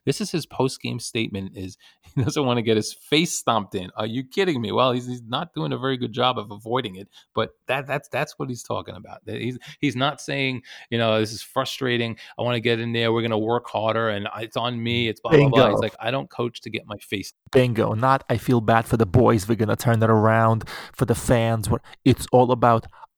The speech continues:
Speaker 2: "I am not doing this to get my face stomped in. I'm embarrassed. I look bad in this." Nothing, no accountability that he's responsible for the mess,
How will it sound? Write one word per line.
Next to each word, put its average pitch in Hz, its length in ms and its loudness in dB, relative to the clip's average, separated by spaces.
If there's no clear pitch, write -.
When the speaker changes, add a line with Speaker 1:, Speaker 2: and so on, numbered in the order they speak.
Speaker 2:
"I 139 360 8
am 110 140 2
not 107 240 4
doing 117 220 4
this 107 140 2
to 113 120 -2
get 107 240 2
my 107 380 2
face 110 420 0
stomped - 480 0
in. 104 220 0
I'm 131 300 6
embarrassed. 107 720 0
I 120 180 8
look 107 220 4
bad 98 220 4
in 95 140 -2
this." - 200 0
Nothing, 117 520 2
no 120 320 6
accountability 117 960 2
that - 160 2
he's 113 220 4
responsible 120 520 2
for 147 100 0
the 135 100 0
mess, 147 320 0